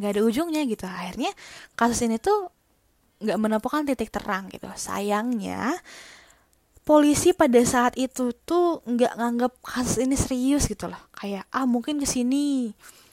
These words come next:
Ah, mungkin ke situ," gitu. Sampai akhirnya orang tuanya inilah yang, apa ya, yang mati-matian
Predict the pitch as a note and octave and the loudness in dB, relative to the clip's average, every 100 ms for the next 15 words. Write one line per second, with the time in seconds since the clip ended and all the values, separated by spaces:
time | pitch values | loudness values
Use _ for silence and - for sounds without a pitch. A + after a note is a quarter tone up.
0 | _ _ - A#3+ A#3 A3+ C#4+ C#4+ C4+ C4+ | _ _ -6 -2 -2 -2 -4 -4 -4 -4
1 | C4 - D4+ D4+ C#4 G#3+ F#3 - - _ | -4 -2 0 2 2 -2 -8 -16 -18 _
2 | - - - A3 A3+ E4 D4 A3 G3+ C#4 | -20 -20 -6 -2 2 2 4 0 0 -4
3 | G4+ - - - B3 B3+ B3+ B3+ B3+ A#3+ | -6 -8 -20 -6 -2 0 0 0 0 2
4 | A#3+ A#3+ F#4 D#4+ D4+ - - G#3+ G#3 G3+ | 0 -2 -2 0 0 -2 -6 -6 -4 -4
5 | G3+ G3+ G3+ A3+ - G#3+ F#3+ - _ _ | -8 -8 -8 -8 -6 -6 -6 -12 _ _
6 | _ _ _ - A3 G#3+ A3 - A3+ A3+ | _ _ _ -6 -4 -2 -4 -2 -2 0
7 | A#3 A3+ A3 A3 G#3+ G#3+ | 0 0 0 0 -6 -8